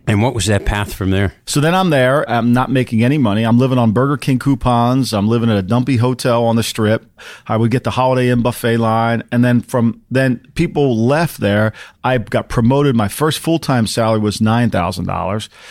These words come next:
Speaker 2: And then when I was making nine thousand, I thought I was living pretty good, right? And then the forty-niners were looking for a gopher, basically. They were looking for somebody who can work in their personnel department,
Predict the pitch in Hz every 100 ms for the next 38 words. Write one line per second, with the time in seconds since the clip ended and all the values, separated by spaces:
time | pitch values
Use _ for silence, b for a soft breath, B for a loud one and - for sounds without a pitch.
0 | B B 151 151 151 143 135 147 170 139
1 | 151 202 151 101 120 135 117 107 120 104
2 | 117 101 139 123 107 123 - - - _
3 | - 139 143 131 - 175 165 143 147 131
4 | 107 107 120 - 110 110 101 101 101 -
5 | - - 98 101 - - - B B -
6 | 147 156 151 127 117 - 143 131 113 110
7 | 107 135 143 131 120 120 - 110 104 95
8 | 104 113 104